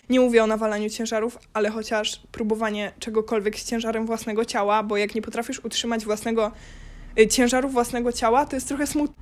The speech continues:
W sensie, no to jest twoje ciało, a ty nie potrafisz go podnieść. No czasem tak, wiecie, y, no warto być bardziej elastycznym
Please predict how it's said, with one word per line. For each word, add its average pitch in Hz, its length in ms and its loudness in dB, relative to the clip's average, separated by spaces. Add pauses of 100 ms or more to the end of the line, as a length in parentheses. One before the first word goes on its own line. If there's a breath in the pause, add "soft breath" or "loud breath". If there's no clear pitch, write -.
W - 60 -10
sensie, 254 240 2
no 262 120 2
to 277 80 -2
jest 285 120 -2
twoje 381 220 4
ciało, 381 220 2
a 370 40 0
ty 381 120 -4
nie 370 80 -2
potrafisz 339 340 -2
go 285 100 -2
podnieść. 214 520 0
No 269 100 -10 (140)
czasem 440 280 0
tak, 440 220 0 (140)
wiecie, 294 440 6 (680 loud breath)
y, 269 260 4 (1300)
no 233 160 -6
warto 302 880 0 (300)
być 233 240 -2
bardziej 247 400 0
elastycznym 285 760 -4